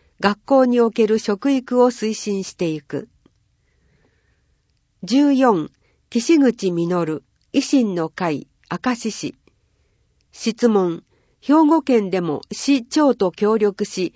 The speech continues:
子ども医療費の無償化に取り組むべき。答え。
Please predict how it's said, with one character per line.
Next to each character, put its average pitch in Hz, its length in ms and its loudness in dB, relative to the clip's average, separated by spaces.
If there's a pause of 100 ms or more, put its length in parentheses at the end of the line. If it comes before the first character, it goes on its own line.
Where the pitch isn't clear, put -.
(280)
子 233 140 2
ど 302 120 4
も 302 160 4
医 277 120 4
療 277 220 4
費 226 140 -4
の 175 160 0
無 185 140 -4
償 254 280 2
化 240 140 0
に 220 160 -2
取 220 240 -2
り 233 60 -18
組 208 160 -2
む 165 100 -2
べ 156 160 -6
き。 - 220 -12 (1000)
答 220 320 -2
え。 151 160 -8